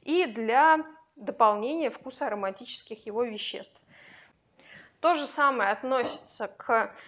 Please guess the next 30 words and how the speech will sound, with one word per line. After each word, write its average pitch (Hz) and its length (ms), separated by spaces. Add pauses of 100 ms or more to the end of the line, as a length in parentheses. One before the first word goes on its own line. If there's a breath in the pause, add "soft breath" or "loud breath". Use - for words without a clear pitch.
(180 loud breath)
жидким 277 640
экстрактам. 320 800 (440 loud breath)
А, 220 160
добавлять 262 520
можно 240 360
разное 233 380
количество 220 560
в 311 40
зависимости 254 680
от 202 120
того, 262 280
какой 247 340
вы 240 80
хотите 226 400
получить 185 420
результат. 208 640 (320 loud breath)
Обычно 262 500
на 220 120
пятьсот 220 520
граммов, 202 680 (500 loud breath)
а, 196 380
муки 349 480
я 269 140
кладу 233 400
там - 240
шесть - 440
столовых 208 600
ложек 233 420
такого 208 420
солодового 202 640